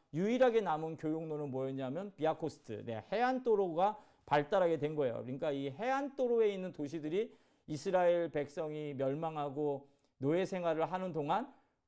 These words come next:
엄청난 부흥을 맞이한 겁니다. 엄청난 부흥을 맞이한 거예요. 그러니까 선박, 해양 운송 이런 것들이 굉장히 활발하게 진행되어졌던 것이 이 본문에 담겨져 있어요. 그러니까 이스라엘 백성이 돌아오고 나서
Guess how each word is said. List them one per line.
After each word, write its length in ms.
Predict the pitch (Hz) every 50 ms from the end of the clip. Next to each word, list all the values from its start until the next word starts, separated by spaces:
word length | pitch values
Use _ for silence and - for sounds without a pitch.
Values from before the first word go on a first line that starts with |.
| _ _ _ _
엄청난 800 | - 131 170 214 240 240 - - - 294 277 254 247 214 175 -
부흥을 420 | - 165 165 165 175 175 160 151
맞이한 360 | 139 120 117 117 131 135 131 123
겁니다. 300 | 123 117 113 104 107 101 95 110 - _ _
엄청난 560 | - 120 131 151 - - 185 185 175 165 160
부흥을 320 | 131 143 147 143 143 139 131
맞이한 400 | 123 117 120 123 139 139 131 120
거예요. 220 | 113 110 104 104 104
그러니까 460 | 131 131 135 139 131 131 147 135 123
선박, 640 | - - 165 180 180 160 - 147 117 98 - - _ _ _ _ _ _ _ _ _ -
해양 320 | 147 165 170 165 160 151
운송 460 | 151 156 147 143 160 143 131 117 120 -
이런 260 | - 135 143 151 156
것들이 340 | 147 143 135 - 151 143 139
굉장히 360 | - 135 131 135 139 135 135
활발하게 680 | 131 127 - 233 247 254 254 247 240 226 196 175 175 147
진행되어졌던 880 | - - 147 147 151 151 139 143 135 131 127 131 - - 139 135 135 127
것이 380 | 123 - - 202 233 254 254 - _ _ _
이 140 | - 175 180
본문에 340 | 151 170 165 160 165 160 151
담겨져 460 | 131 117 123 135 135 143 135 139 123
있어요. 260 | 117 98 107 113 120
그러니까 400 | 135 170 208 220 214 226 214 196
이스라엘 380 | 175 180 - - 233 233 233 220
백성이 360 | 220 208 214 220 208 202 190
돌아오고 400 | - 170 170 180 185 190 185 190
나서 480 | 180 160 151 135 202 196 170 139 -